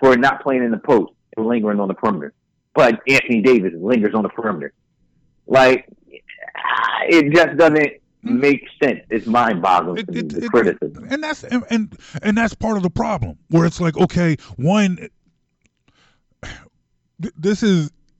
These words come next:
Speaker 2: you know, you talk about the hypercritical world that we live in. Whereas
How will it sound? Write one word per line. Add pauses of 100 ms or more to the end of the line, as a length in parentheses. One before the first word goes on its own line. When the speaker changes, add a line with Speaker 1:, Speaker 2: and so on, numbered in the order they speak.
(380)
Speaker 2:
you
know,
you
talk
about
the
hypercritical
world
that
we
live
in. (920)
Whereas